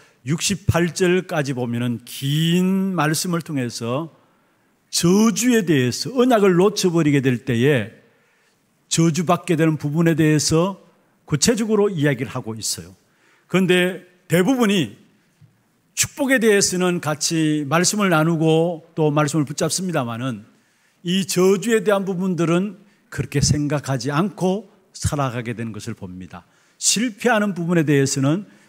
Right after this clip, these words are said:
그렇게 많이 생각하지 않고 살아가고 있는 것을 봅니다. 그런데 왜 이렇게 길게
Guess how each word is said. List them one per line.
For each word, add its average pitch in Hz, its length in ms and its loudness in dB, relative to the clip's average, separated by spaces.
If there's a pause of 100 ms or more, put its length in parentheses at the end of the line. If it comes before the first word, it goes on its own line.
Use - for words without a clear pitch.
(100)
그렇게 196 460 0
많이 143 480 -2
생각하지 170 540 -2
않고 190 600 -2 (320)
살아가고 135 480 -4
있는 117 200 -4
것을 110 200 -8
봅니다. 92 480 -4 (1120)
그런데 170 220 0
왜 175 180 4
이렇게 254 260 2
길게 202 680 2